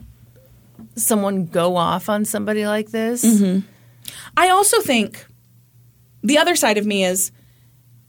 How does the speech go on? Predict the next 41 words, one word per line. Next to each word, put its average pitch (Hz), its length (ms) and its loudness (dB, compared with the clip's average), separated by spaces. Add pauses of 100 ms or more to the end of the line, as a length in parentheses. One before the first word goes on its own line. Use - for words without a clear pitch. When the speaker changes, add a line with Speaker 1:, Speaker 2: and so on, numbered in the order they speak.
Speaker 2:
you 233 200 0
have 277 520 2
a 254 100 4
woman 233 280 2
who's 220 160 4
just 220 180 -4
been 220 180 0
convicted 196 500 -2
of 190 160 -2
murder 175 340 -2
being 175 300 -4
disrespectful 170 1160 -2
to 190 160 -4
the 170 120 -2
victim's 156 600 -6
family. - 520 -10 (100)
Speaker 1:
Mm-hmm. 190 440 -2 (100)
Speaker 2:
And 202 80 2
I 220 60 2
think 226 120 0
it 240 60 2
would 220 140 2
be 214 120 2
really 196 280 4
difficult 160 360 -2
to 165 40 -8
hold 151 240 -4
your 143 100 -6
tongue - 440 -10 (480)
on 175 120 -6
that 226 160 -4
moment. 165 380 -6
Speaker 1:
But 196 120 0
it's 175 140 -6
your 156 100 -8
job. - 320 -10
Speaker 2:
It 233 120 4
is 214 160 4
your 185 80 4
job. - 300 -4 (580)
Speaker 1:
Yeah. - 80 -12